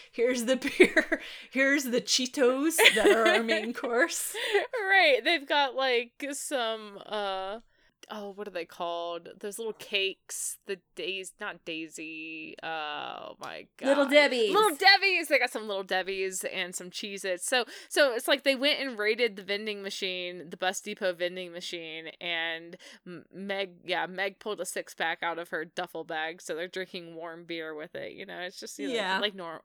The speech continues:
Speaker 2: like, like normal people do.
Speaker 1: This is what I would do with strangers, you know?
Speaker 2: <laughs>
Speaker 1: Let's just sit down and eat our Cheetos with beer.
Speaker 2: But, yeah. At least we're living our own lives and no one else's.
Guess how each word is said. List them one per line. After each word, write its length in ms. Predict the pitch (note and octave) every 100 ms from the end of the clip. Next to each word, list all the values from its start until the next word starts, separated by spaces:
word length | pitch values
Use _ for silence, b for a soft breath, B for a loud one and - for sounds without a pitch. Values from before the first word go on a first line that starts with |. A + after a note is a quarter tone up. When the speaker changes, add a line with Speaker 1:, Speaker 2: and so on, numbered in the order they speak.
| -
Speaker 2:
like, 320 | G#3+ G#3+ G#3+ - -
like 280 | A3 G#3
normal 320 | F#3 F3 E3+ E3+
people 240 | E3 D#3+
do. 260 | - F3 F#3+ _ b b b C4+
Speaker 1:
This 200 | F4+ -
is 200 | E4+ -
what 280 | C4 A#3+ A#3+
I 240 | G3+ G3
would 220 | F#3+ - F#3
do 240 | - -
with 140 | -
strangers, 920 | - - - - - - - - -
you 140 | F3+ G3
know? 300 | - A#3 A3+
Speaker 2:
<laughs> 40 |
Speaker 1:
Let's 340 | A#3+ A#3+ G3+ A3
just 240 | A#3 -
sit 280 | - G#3 -
down 520 | F#3+ F#3+ F#3 - -
and 260 | - D#3+ F#3+ _
eat 180 | A3+ G3+
our 120 | F#3 F#3
Cheetos 880 | - G#3+ F#3+ - A3 G3+ F3+ - F3+ -
with 220 | F#3 F3+
beer. 360 | F#3 - - - _ _ _ _ -
Speaker 2:
But, 380 | A3 A3 F#3+ -
yeah. 220 | F#3 F#2+ - _ _ _ _ -
At 200 | G#3+ F3
least 260 | B3 -
we're 100 | A3
living 300 | G3+ A#3 B3
our 120 | G3 -
own 420 | C4 C#4 C#4 C4+
lives 420 | B3+ A#3+ C4 C4+
and 280 | F3+ F3+ A3+
no 140 | B3
one 200 | B3 B3+
else's. 880 | A#3+ F#3+ F#3 E3+ D#3 D#3 F#3+ -